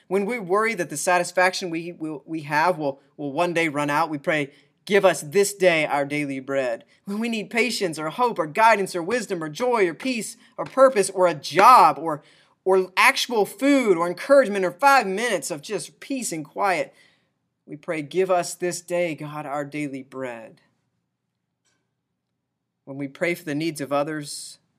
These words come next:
we pray, "Give us this day our daily bread."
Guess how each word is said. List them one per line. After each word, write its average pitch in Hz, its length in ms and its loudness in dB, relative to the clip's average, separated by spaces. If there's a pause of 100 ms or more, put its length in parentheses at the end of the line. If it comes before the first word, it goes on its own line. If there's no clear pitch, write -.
(1080)
we 139 140 -8
pray, 127 480 -8 (600)
"Give 156 160 -8
us 127 220 -6
this - 180 -16
day 127 260 -8
our 113 140 -12
daily 120 300 -16
bread." 113 460 -14